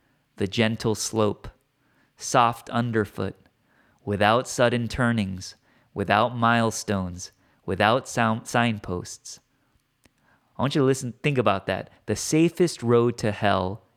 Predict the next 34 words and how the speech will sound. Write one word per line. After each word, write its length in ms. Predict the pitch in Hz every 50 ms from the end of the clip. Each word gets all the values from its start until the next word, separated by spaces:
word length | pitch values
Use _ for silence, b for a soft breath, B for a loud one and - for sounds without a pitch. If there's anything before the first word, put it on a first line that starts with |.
| _ -
is 240 | - 110 95 92
the 100 | 95 107
gradual 640 | 95 - 110 101 101 104 101 107 101 95 95 95 90
one. 320 | 90 95 90 87 85 87 - _ _ b b b b b b b b b b b b b b
It's 220 | - 107 104 -
often 440 | 120 113 117 120 - - - 135 127
the 80 | 117 113
smallest 720 | - - - 131 127 120 127 135 143 147 151 - - - - _ _ _
compromises 1080 | - - - 120 120 120 - 113 104 95 95 90 90 87 87 95 95 92 92 98 - b b b b b b
that 240 | - - 95 - -
cumulatively 920 | - - - - 151 151 147 147 139 131 131 120 117 104 110 117 117 117
move 440 | 107 107 104 113 120 127 127 117 104
us 280 | 117 110 113 - - -
away 360 | - 107 98 98 101 98 98
from 220 | 95 - 101 98 95
the 80 | 95
heart 240 | 87 92 92 95 92
of 120 | 92 92
God. 300 | - 104 98 90 90 90 B B B B B B B
Isn't 280 | - 143 151 147 180 180
it 120 | 170 156
interesting 520 | 123 147 143 127 - 147 123 - - 135 123
that 160 | 117 110 101
when 140 | 117 117 113
the 80 | 110 101
devil 360 | 101 120 120 123 127 135 131
comes 400 | 131 - - 120 117 113 113 -
to 100 | - -
Adam 300 | 107 110 113 117 113 113
and 120 | 110 107
Eve 280 | 110 104 107 107 101 95
in 120 | 104 104
the 60 | 104
garden, 500 | 101 101 107 101 101 98 95 90 90 90